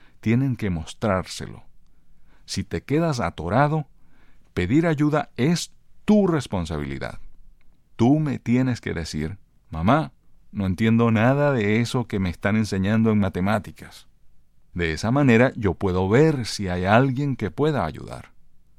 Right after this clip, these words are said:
Así es que todos tenemos que jugar un papel en esto. Hay una idea fantasiosa, un error en el que mucha gente piensa que es que las personas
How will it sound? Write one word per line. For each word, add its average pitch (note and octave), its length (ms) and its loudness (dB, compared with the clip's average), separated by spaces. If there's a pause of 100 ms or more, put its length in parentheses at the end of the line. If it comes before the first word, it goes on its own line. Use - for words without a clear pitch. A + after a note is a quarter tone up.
(200)
Así A2+ 260 -2
es A#2+ 120 -2
que E2+ 160 -6
todos C#3+ 560 0
tenemos F#2 400 -4
que F#2+ 120 -8
jugar G2 380 -2 (320)
un C3+ 180 -2
papel F#2+ 440 -2 (140)
en F2 160 -4
esto. - 360 -8 (840)
Hay C#3+ 180 4
una D#3 160 2
idea F#2+ 260 4
fantasiosa, D2 840 -6 (480)
un C#3+ 160 4
error A#2 400 4
en G2+ 100 2
el F2 180 0
que D#2 140 -6
mucha A2 320 2
gente F#2+ 340 -2
piensa F#2 680 -4 (480)
que G2+ 180 0
es A#2+ 160 -4
que A2+ 100 -2
las F2+ 200 -4
personas G#2 640 -2